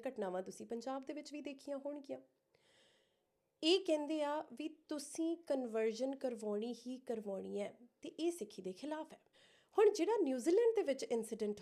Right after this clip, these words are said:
ਹੋਇਆ, ਉਹ ਚਰਚ ਹੈਗੀ ਆ ਡੈਸਟੀਨੀ ਚਰਚ। ਤੇ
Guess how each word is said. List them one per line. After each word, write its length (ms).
ਹੋਇਆ, 300
ਉਹ 180
ਚਰਚ 460
ਹੈਗੀ 260
ਆ 120
ਡੈਸਟੀਨੀ 480
ਚਰਚ। 420
ਤੇ 100